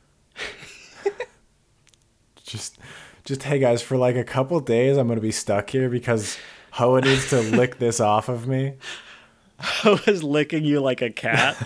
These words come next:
Speaker 1: <laughs>
Speaker 2: Yeah.
Speaker 1: Hoa needs to lick the
Speaker 2: Yeah.
Speaker 1: layer of skin off that I turned to stone. It's fine. I'm gonna come out looking, I'm gonna come out with the smoothest skin you've ever seen in your life. It's gonna be baby soft.
Speaker 2: <gasps> Ooh, this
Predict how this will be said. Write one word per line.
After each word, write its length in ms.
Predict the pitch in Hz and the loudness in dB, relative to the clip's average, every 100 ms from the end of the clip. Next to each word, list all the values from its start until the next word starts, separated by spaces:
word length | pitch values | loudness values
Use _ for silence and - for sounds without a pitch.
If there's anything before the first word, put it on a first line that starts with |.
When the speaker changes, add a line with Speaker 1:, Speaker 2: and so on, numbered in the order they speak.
| 180 | -4
Speaker 1:
<laughs> 120 | 143 117 98 - 135 | -2 -2 -10 -16 -4
Speaker 2:
Yeah. 420 | 139 127 113 117 - - | 0 2 0 -2 -6 -4
Speaker 1:
Hoa 220 | 131 151 | 0 2
needs 180 | 175 170 | 0 0
to 120 | 160 | 0
lick 180 | 131 135 | 2 2
the 60 | 131 135 | 2 2
Speaker 2:
Yeah. 80 | |
Speaker 1:
layer 220 | 117 127 123 | 4 4 4
of 120 | 113 | 2
skin 420 | - - 107 110 | -4 -4 -2 0
off 280 | 117 123 127 | 2 0 -2
that 80 | 113 | -4
I 80 | 107 | -4
turned 320 | 104 117 113 | -2 -2 -2
to 80 | 107 | -4
stone. 680 | - - 104 92 101 131 139 _ _ - - | -8 -8 -6 -4 -4 -6 -10 _ _ -20 -14
It's 200 | 113 - | -8 -8
fine. 480 | - 131 113 95 104 - - | -2 0 0 -2 -6 -8 -8
I'm 100 | 117 | -2
gonna 140 | 117 131 | 0 0
come 260 | - 135 | 0 0
out 240 | 131 127 123 | 4 2 2
looking, 380 | 123 123 120 113 - - | -2 -2 -4 -6 -14 -4
I'm 120 | 156 | 2
gonna 140 | 226 233 | 4 4
come 260 | - 233 | 0 2
out 160 | 175 185 | 4 4
with 160 | 175 | 2
the 80 | 156 | 2
smoothest 840 | 135 - 135 120 120 131 135 143 135 | 0 -2 -4 -2 0 2 2 0 -2
skin 340 | - 117 123 | -4 -2 -2
you've 160 | 120 101 | -2 -4
ever 340 | 120 117 113 | -4 -2 -2
seen 260 | 113 120 117 | -2 -4 -4
in 120 | 113 | -4
your 140 | 104 | -4
life. 520 | 95 90 92 120 131 - | -6 -8 -8 -8 -10 -12
It's 160 | 131 - | -8 -2
gonna 160 | 147 | 0
be 80 | 131 | 0
baby 460 | 120 - 98 101 110 | 0 -2 -4 -2 -4
soft. 600 | - 98 101 131 143 - _ | -4 -4 -4 -4 -6 -12 _
Speaker 2:
<gasps> 80 | |
Ooh, 240 | 160 127 113 - - - 120 120 | -4 -2 -4 -14 -20 -20 -20 -2
this 340 | 156 185 233 | 0 0 0